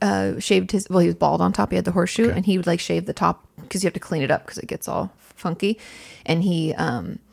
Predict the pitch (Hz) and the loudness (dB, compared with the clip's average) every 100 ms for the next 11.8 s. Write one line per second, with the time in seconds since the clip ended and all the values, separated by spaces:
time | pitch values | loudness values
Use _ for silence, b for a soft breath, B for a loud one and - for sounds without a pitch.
0 | b b b b - 202 170 156 185 190 | b b b b 2 6 6 6 6 6
1 | 160 160 156 135 B B B - 196 185 | 6 4 2 2 B B B 2 4 6
2 | 196 180 247 233 220 226 214 190 175 196 | 6 6 6 4 6 6 6 6 6 6
3 | 208 185 185 175 170 175 208 202 190 226 | 6 2 4 2 2 2 4 4 4 4
4 | 226 - 175 - 170 170 - 170 - B | 2 2 0 2 0 0 -4 -4 -6 B
5 | B B 190 180 214 220 220 - 226 202 | B B -2 0 6 6 6 8 8 8
6 | 214 202 185 185 180 180 175 - 98 98 | 8 8 8 8 8 6 4 0 4 8
7 | 104 92 - _ 110 101 98 98 - _ | 8 6 0 _ 4 6 6 4 0 _
8 | - 143 147 104 107 101 95 82 92 87 | 0 4 6 4 4 6 4 4 4 4
9 | 78 85 82 76 87 80 87 80 92 101 | 4 4 4 2 2 2 0 2 4 4
10 | 76 78 73 - _ _ _ - 80 78 | 4 2 0 -4 _ _ _ -4 -2 2
11 | 95 - 82 98 101 85 76 | 2 4 4 4 4 2 -2